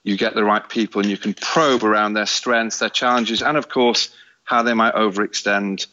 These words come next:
and respond to pressure. So that's the selection side. As soon as someone joins, you want to seamlessly move in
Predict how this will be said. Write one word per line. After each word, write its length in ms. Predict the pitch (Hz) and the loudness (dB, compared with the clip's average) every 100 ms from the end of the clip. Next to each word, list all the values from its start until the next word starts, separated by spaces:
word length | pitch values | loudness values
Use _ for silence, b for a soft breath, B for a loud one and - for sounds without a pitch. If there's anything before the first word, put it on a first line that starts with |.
| _ _ _ _ - | _ _ _ _ -6
and 180 | 98 92 | -4 0
respond 420 | 95 - 95 92 | -2 0 0 0
to 80 | - | -6
pressure. 520 | - 123 107 - 85 - B B - | -4 -2 0 -2 -4 -8 B B -4
So 120 | 135 | 0
that's 360 | 131 233 233 - | 0 0 -4 0
the 360 | 165 147 127 - | 4 4 2 -2
selection 680 | - 127 131 156 - 120 95 | 0 4 4 2 -2 -4 -2
side. 440 | - 87 92 127 - B B B _ - | -2 -2 -2 -4 -10 B B B _ -4
As 80 | - | 0
soon 240 | 190 214 | 2 2
as 80 | 175 | 2
someone 360 | 165 139 127 | 2 2 0
joins, 500 | 101 131 147 107 101 | 0 2 4 4 2
you 100 | 127 | 0
want 180 | 127 139 | 0 0
to 80 | 131 | -2
seamlessly 640 | - - 208 175 135 131 | 0 2 2 2 2 0
move 240 | 117 113 120 | 2 2 2
in 280 | 117 120 | 2 0